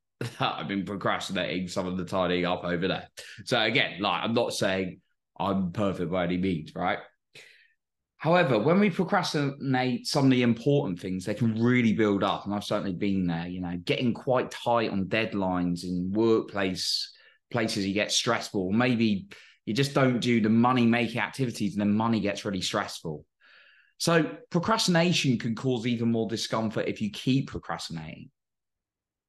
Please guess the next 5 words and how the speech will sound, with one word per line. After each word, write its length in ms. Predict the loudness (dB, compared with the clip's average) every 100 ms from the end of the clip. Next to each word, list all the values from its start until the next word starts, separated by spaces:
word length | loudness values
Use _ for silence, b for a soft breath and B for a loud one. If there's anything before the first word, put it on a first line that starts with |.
| _ _ b b b b b b
So 360 | 2 2 2 -4 0
ask 200 | 2 2
yourself 360 | 2 4 2 2
this 160 | 0
question. 640 | 2 -2 -2 -6 -4 -6